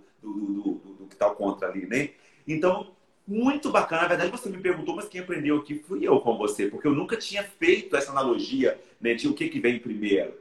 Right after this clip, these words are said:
Mas a resposta, talvez rasa, que eu dou agora pra você, é que o, o hobby,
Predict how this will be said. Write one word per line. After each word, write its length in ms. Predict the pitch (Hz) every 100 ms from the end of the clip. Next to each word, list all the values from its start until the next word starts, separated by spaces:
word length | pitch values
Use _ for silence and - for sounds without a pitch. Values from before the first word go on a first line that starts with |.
| _ _
Mas 300 | 127 151 185
a 60 | 190
resposta, 520 | 196 - 160 190 196
talvez 360 | 170 143 147
rasa, 400 | 120 135 - 175
que 100 | 180
eu 60 | 156
dou 100 | 135
agora 220 | 117 120 120
pra 140 | 120
você, 540 | 104 104 - 131 - - _ -
é 160 | 147
que 360 | 156 175 175 175
o, 340 | 170 185 - - -
o 360 | 156 156 143
hobby, 520 | - 117 - - 107